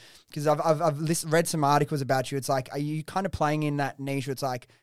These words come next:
it's an accessible in terms of a price point, but it's that luxurious feel and smell?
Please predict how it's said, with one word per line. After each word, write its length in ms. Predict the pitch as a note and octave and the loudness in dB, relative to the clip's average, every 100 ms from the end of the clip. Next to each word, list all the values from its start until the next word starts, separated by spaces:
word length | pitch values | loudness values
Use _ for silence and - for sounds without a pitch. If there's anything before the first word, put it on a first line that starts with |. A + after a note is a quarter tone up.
| _ | _
it's 140 | B2+ D3 | -8 -6
an 100 | C#3+ | -6
accessible 640 | - - D#3+ - D3 D3+ | -4 -2 -2 -2 -2 -2
in 40 | |
terms 220 | C#3+ C3 | -2 -6
of 80 | A#2 | -8
a 60 | A#2 | -8
price 280 | C3+ C3+ - | -4 -4 -4
point, 240 | C#3 B2 | -8 -6
but 140 | B2 | -6
it's 140 | B2+ - | -6 -6
that 180 | C3 C3 | -8 -6
luxurious 680 | C3+ B2 B2+ C3 B2+ A#2+ | -8 -6 -6 -4 -4 -6
feel 280 | - B2+ A#2+ | -8 -8 -8
and 100 | A#2 | -8
smell? 380 | - A#2+ D3+ | -10 -8 -8